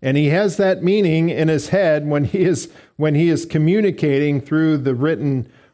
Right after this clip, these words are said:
word. It, it is our goal to get to that meaning. And the authors of Scripture, thankfully, are not robotic and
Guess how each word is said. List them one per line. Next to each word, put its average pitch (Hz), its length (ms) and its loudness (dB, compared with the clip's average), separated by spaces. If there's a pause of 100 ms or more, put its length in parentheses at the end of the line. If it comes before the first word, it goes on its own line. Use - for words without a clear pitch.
word. 147 320 0
It, 175 140 2
it 190 160 -2
is 170 340 0
our 156 160 2
goal 175 480 0
to - 140 -2
get 156 520 -2
to 147 120 0
that 147 400 -2
meaning. 131 420 -2 (480)
And 135 300 -2
the 131 100 2
authors 147 460 -2
of 127 120 0
Scripture, 143 680 -4 (320)
thankfully, 175 760 0 (100)
are 135 160 -2
not 143 420 -4
robotic 139 800 -2
and 117 680 -8